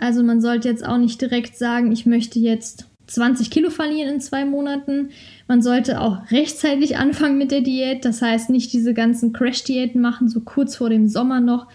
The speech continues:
Da tut man seinem Körper echt nichts Gutes. Und letztendlich ist so eine nachhaltige Gewichtsreduktion, wenn man das Ganze über mehrere Jahre sogar zieht,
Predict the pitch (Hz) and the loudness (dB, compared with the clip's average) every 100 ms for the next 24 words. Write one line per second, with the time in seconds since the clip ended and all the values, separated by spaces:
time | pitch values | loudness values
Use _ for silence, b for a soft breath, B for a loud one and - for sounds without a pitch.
0 | B B B 226 220 285 285 262 240 240 | B B B -4 0 0 2 2 2 2
1 | 226 262 247 254 - 247 - 269 247 - | 2 0 -2 -4 -2 -4 -2 -4 -4 -8
2 | - 285 262 254 294 B B B - 254 | -6 -4 0 -2 -4 B B B 0 2
3 | 254 226 - 277 285 277 233 233 - 240 | 2 -2 -2 0 2 0 0 -2 0 2
4 | 240 240 233 226 226 247 262 269 254 247 | 2 2 0 2 2 2 -2 -2 -2 -2
5 | 233 226 233 247 294 - 233 220 214 - | -2 -2 0 0 -2 -4 -2 -2 -2 -2
6 | 220 214 214 214 220 - 226 247 226 226 | 2 2 2 0 -2 0 0 0 0 0
7 | 220 220 247 240 226 226 226 - _ _ | 2 0 0 -2 0 0 0 -6 _ _
8 | _ _ _ - 285 254 269 277 233 220 | _ _ _ -4 0 0 2 2 2 0
9 | 214 - 269 285 285 | -2 -2 0 2 0